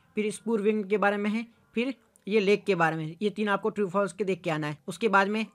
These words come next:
आज जो कल के थे हमारे, उसमें था पहला आईसी, आईपीसीसी के बारे में था, तो क्या ये यूनाइटेड नेशन की बॉडी नहीं है,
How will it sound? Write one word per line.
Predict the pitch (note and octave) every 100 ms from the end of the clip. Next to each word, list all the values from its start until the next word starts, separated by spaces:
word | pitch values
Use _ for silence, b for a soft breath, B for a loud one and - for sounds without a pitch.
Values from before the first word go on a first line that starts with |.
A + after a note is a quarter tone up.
| E3+
आज | F3+ E3+
जो | G3
कल | G3 G#3+
के | A3
थे | A3
हमारे, | A3 G3+ G#3
उसमें | G#3+ G#3
था | G#3
पहला | G3 G3+ G#3 G#3+ b b b -
आईसी, | G#3+ A3 A#3
आईपीसीसी | G#3 A3+ A#3 G#3+ G#3+ A3+
के | A#3
बारे | G3+ G#3
में | G3+
था, | A3+ E3 b b
तो | F#3+
क्या | F3+ A3
ये | G#3+ G#3+
यूनाइटेड | G3+ G#3+ G3 A3+ G3 A3+
नेशन | G#3 A3+
की | G#3+
बॉडी | F#3+ G#3+ A3
नहीं | G#3 G3
है, | G#3+